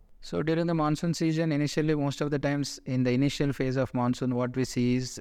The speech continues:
due to the fall in the temperatures or the exposure to rain and all, we'll have common cold or, uh, cold along with, uh, mild viral fever-like symptoms.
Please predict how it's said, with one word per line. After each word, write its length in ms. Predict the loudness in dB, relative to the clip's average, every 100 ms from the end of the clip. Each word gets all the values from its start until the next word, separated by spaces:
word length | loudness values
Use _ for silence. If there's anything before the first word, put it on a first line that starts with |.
| -2
due 120 | 0
to 140 | 2
the 100 | 0
fall 320 | 0 0 0 2
in 140 | 2
the 160 | 2 0
temperatures 640 | 2 2 2 0 0 -2
or 100 | -2
the 100 | 0
exposure 500 | -2 -2 0 0 0
to 260 | 2 2 4
rain 260 | 4 4
and 200 | 4 4
all, 100 | 2
we'll 240 | 2 2 0
have 240 | 0 -2
common 380 | 0 2 4 2
cold 320 | 2 0 2
or, 180 | 0 0 -6 -20 -20 -20 -18 -6
uh, 200 | -2 -2
cold 420 | 0 2 4 4
along 280 | 4 4 2
with, 140 | 0 -2 0
uh, 380 | 2 4 2 0
mild 600 | 0 0 0 2 2 2
viral 340 | 4 4 2
fever-like 520 | 2 2 2 2 2 0
symptoms. 580 | 0 0 0 -2 -6